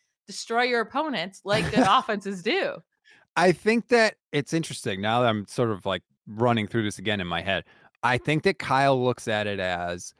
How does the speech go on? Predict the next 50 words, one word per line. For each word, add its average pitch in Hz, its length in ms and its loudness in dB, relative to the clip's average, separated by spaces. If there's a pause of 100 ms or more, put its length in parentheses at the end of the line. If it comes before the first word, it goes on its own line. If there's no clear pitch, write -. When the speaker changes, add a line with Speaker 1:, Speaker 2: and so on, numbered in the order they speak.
(760)
Speaker 2:
"How 160 300 4
are 208 100 6
you 190 200 2
attacking 139 640 0
me?" 214 400 -2 (540)
And 139 160 -2
then, 139 160 2
"Okay, 127 320 2
I'll 120 160 2
do 117 180 -4
this 117 220 -2
in 117 100 -4
response." 107 640 -2
Whereas 110 420 2
maybe 131 300 0
Mike 127 220 0
McDaniel's 123 560 -4
like, 101 260 -2 (260)
"Here's 226 340 2
what 190 120 4
I'm 175 180 2
gonna 156 260 2
do 127 220 -2
to 110 60 -6
you, 92 420 -8 (180)
you 104 100 -2
know? 107 280 2 (280)
I'm 190 340 4
Speaker 1:
Yeah. 185 40 0
Speaker 2:
gonna 170 180 0
attack 151 340 0
you 165 480 -4
like 120 320 2
this. 110 320 -6 (240)
You 175 280 2
figure 139 380 0
it 135 80 2
out. 131 180 4
This 135 180 -6
is 117 120 -10
what 127 140 2
I'm 107 180 -2
doing." 107 340 0
I 101 140 2
wonder 156 260 2
if 117 100 -2
Kyle 147 380 2
looks 135 240 -4
at 131 140 0
it, 127 140 -4